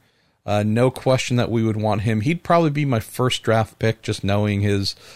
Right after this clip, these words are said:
sports car pedigree. Who else? Um, we know that Alejandro Rossi is in that race.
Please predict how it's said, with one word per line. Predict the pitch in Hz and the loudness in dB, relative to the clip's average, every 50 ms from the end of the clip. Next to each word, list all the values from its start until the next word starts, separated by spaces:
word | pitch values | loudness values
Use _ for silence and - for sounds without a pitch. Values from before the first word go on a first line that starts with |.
| - - - - | -20 -20 -20 -18
sports | _ - - - - - 120 117 117 - - - | _ -8 -8 -8 -2 0 2 2 2 0 -4 -8
car | - - 113 113 107 107 | -2 0 2 2 4 2
pedigree. | 104 - _ - - 123 110 120 120 110 113 107 107 104 98 104 107 104 104 104 117 127 135 131 113 95 85 85 90 95 110 131 165 - - _ _ _ _ _ _ _ _ _ | 0 -2 _ -6 -2 0 2 2 2 2 2 2 2 2 0 -4 -6 -6 -4 -2 0 0 0 0 0 0 -2 -2 -2 -2 0 0 -2 -4 -6 _ _ _ _ _ _ _ _ _
Who | _ - - 220 247 254 208 | _ -12 -10 -8 -6 -2 0
else? | 156 123 104 82 80 - - - - - | 2 2 2 0 -2 -4 -4 -4 -4 -4
Um, | 110 110 113 117 120 120 120 120 120 120 123 120 123 123 123 120 110 - - - - _ - - | -2 -2 0 0 2 2 2 2 2 2 2 2 2 2 2 0 -2 -4 -8 -16 -20 _ -20 -14
we | 120 117 | -8 -4
know | 117 127 135 139 | 0 0 2 2
that | 131 - - | 2 2 2
Alejandro | 117 123 123 120 113 - 131 131 131 123 123 123 123 | 2 2 2 2 2 0 0 0 2 2 2 2 2
Rossi | 113 107 110 110 113 113 - - 101 98 | 2 2 2 2 2 2 0 -2 -2 -2
is | 101 98 92 | -2 -2 -2
in | 101 95 95 | -2 -2 0
that | 92 92 - - | 0 -2 -2 -4
race. | 90 85 87 98 110 - - | -4 -4 -2 -2 -2 -4 -6